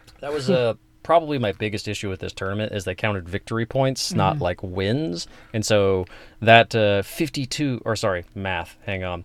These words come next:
Speaker 1: That
Speaker 2: Yeah.
Speaker 1: forty-eight point lead that my previous opponent had gotten really surged him up the brackets way early. So if you get a
Speaker 2: Yeah.
Speaker 1: good le-, if you get a good lead really quickly,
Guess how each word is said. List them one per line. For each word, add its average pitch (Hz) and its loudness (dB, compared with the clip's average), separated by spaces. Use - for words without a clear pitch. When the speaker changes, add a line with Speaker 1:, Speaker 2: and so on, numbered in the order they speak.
Speaker 1:
That 127 2
Speaker 2:
Yeah. 127 -8
Speaker 1:
forty-eight 160 0
point 131 0
lead 113 -2
that 101 2
my 104 -4
previous 107 -4
opponent 101 -4
had 87 -8
gotten 98 0
really 117 0
surged 101 -2
him 101 2
up 101 0
the 101 -6
brackets 101 -2
way 98 0
early. 90 -4
So 90 0
if 110 -4
you 123 0
get 117 4
a 110 4
Speaker 2:
Yeah. 143 2
Speaker 1:
good 127 2
le-, 117 -2
if 117 -4
you 135 -6
get 156 0
a 127 -2
good 123 0
lead 113 -2
really 110 -4
quickly, 101 -4